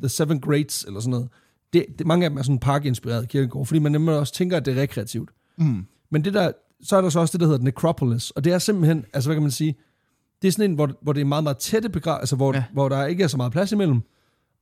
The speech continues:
Speaker 1: og så er der rigtig mange monumenter.
Speaker 2: Mm.
Speaker 1: Så det bliver ligesom sådan de dødes by-agtige
Speaker 2: Ja.
Speaker 1: vibe. Og det er jo inspireret af Necropolis, som jo er de dødes by.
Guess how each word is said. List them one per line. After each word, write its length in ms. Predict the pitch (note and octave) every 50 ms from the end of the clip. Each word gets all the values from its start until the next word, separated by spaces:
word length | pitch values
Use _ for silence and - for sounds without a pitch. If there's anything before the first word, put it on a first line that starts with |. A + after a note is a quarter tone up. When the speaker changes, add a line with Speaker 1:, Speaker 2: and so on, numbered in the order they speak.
| _ _ -
Speaker 1:
og 80 | -
så 80 | - F#3+
er 40 | F3
der 80 | E3+
rigtig 160 | F#3+ - F3
mange 160 | D#3 D#3+ F3+ F3
monumenter. 460 | D#3+ D3 C#3+ E3+ G3 D3 - - - - _ _ _ -
Speaker 2:
Mm. 300 | D3 D3 C3 A2+ G2+ G#2 - _ _
Speaker 1:
Så 140 | - - E3
det 160 | D3 D#3 C#3
bliver 160 | - A3+ G#3
ligesom 240 | D#3 D3+ D3 D3+ D3
sådan 200 | C3 D#3+ E3 C#3+
de 100 | C3 D#3
dødes 320 | B2 E3+ D#3 E3 F#3 E3+ -
by-agtige 640 | - F3+ F3+ E3 - F#2 G#2 A2 - - G2 F#2 - _ _ _ _ B2
Speaker 2:
Ja. 180 | C3+ C3 G#2+
Speaker 1:
vibe. 140 | A#2 A#2+ - - _ _ _ _ -
Og 80 | C#3+ C#3
det 60 | E3
er 40 | D#3+
jo 40 |
inspireret 400 | D#3+ C#3 - - - F#3+ G3 D#3+ G2
af 220 | - A#2 B2+ A#2+ - _ _
Necropolis, 720 | - C#3+ D3+ - - E3 A#2+ G#2+ A#2+ G#2+ G#2+ - - - - _ _ _ _ _
som 140 | - - C3+
jo 60 | B2+ B2
er 100 | C#3+ C3+
de 140 | - D3 C3
dødes 240 | B2+ C3+ B2 B2
by. 200 | - - A2+ A2+